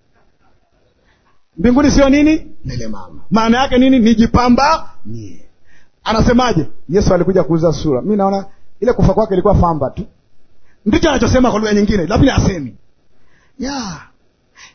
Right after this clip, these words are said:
Dada mmoja aliwahi kunifuata akasema, "Unajua mimi, mimi nimeacha Ukristo."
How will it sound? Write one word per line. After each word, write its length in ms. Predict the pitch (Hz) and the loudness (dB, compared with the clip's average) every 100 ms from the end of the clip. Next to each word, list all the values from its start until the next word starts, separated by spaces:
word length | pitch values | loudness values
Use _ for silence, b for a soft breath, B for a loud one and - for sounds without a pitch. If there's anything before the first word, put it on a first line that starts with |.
| - | -6
Dada 240 | 202 226 | 0 2
mmoja 240 | 233 262 214 | 4 2 2
aliwahi 200 | 220 202 | 2 2
kunifuata 360 | 185 180 175 | 2 2 0
akasema, 460 | 170 - 139 135 131 - - B B 220 | -4 -4 -4 -8 -10 -16 -20 B B -2
"Unajua 320 | 247 294 269 | 0 2 4
mimi, 400 | 254 214 160 185 - | 4 4 0 -2 -6
mimi 180 | 254 285 | -2 0
nimeacha 340 | 202 202 202 175 | 2 0 0 -2
Ukristo." 500 | - 180 - 104 | 0 -2 -2 -8